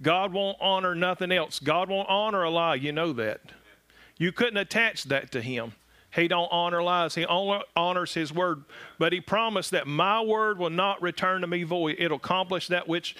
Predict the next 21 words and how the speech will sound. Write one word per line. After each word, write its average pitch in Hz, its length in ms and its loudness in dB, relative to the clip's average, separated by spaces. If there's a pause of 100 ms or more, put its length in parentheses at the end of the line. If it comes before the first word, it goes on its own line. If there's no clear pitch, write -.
(240)
it 175 160 0
was 147 160 -4
purposed 175 500 -2
for. 127 280 -2 (360)
And 151 160 2
we 196 160 0
see 233 300 0
the 208 100 0
word 214 420 0
that's 165 220 -2
lauded 180 500 0
today, 160 680 0 (280)
no 156 140 2
matter 208 220 2
how 220 180 2
much 226 340 -2 (140)
unbelief 214 540 2
rises 180 500 0
in 196 140 -2
the 170 80 -2
camp, 190 420 -2